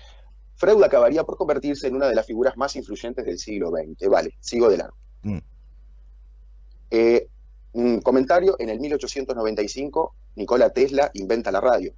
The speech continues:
Speaker 1: No Marconi, Tesla. Marconi luego la patenta.
Speaker 2: Sí.
Speaker 1: La radio va a ser fundamental en esta historia.
Speaker 2: Qué bueno.
Speaker 1: Año mil novecientos veinte. Herbrand Arthur Russell,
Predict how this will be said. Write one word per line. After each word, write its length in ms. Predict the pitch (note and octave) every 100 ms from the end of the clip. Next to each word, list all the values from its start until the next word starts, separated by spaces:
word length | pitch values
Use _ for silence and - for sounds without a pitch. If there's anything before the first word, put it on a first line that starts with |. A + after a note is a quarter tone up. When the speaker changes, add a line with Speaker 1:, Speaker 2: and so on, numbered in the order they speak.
| - -
Speaker 1:
No 140 | G2 D3+
Marconi, 440 | E3+ C#3+ G2+ D2+ - -
Tesla. 320 | G#2+ F2+ - -
Marconi 400 | - F2 F#2 G#2
luego 180 | A2 A2
la 100 | A#2
patenta. 440 | - E2+ D#2 D#2 - -
Speaker 2:
Sí. 240 | - A#2+ - - - - - - - - -
Speaker 1:
La 100 | -
radio 260 | F#2+ A2+ B2
va 60 | G#2
a 40 |
ser 120 | A2+
fundamental 800 | - A#2+ G#2+ G#2 G#2 F#2 A#2 G2
en 120 | F2+
esta 120 | E2+ -
historia. 280 | - - - - - - - - - - - - - - -
Speaker 2:
Qué 100 | -
bueno. 280 | F2 C#2 C2+ - - - - - - -
Speaker 1:
Año 260 | F3+ G3+
mil 140 | E3+ F3
novecientos 580 | D3+ C3 C#3+ C#3+ A2 A#2
veinte. 460 | C#3+ A2 - - - - - - - - -
Herbrand 420 | D#3+ F3+ E3+ E3 -
Arthur 420 | C#3+ - - G#2 -
Russell, 480 | - E3+ - G#2